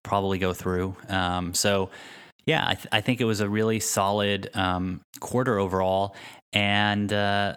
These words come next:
the stock market liked it as well. The stock is up about twelve percent since the earnings came out. So, um,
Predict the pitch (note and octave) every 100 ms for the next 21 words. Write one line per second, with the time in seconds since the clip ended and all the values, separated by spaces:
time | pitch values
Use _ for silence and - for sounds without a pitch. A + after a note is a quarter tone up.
0 | - - C3 C3+ A#2 G#2 A2 G2 G#2 G2+
1 | G#2 G2 G#2 F#2 F#2 - F#2+ F#2 - G2
2 | F#2+ F#2+ F2+ F2+ - G2 F#2 - F2+ F#2+
3 | F2+ - F2+ - F#2 F2+ F2+ F#2+ F2+ -
4 | F#2 F2+ F2+ E2 - F2+ E2+ F2 _ -
5 | - F#2 F2+ D#2+ D#2+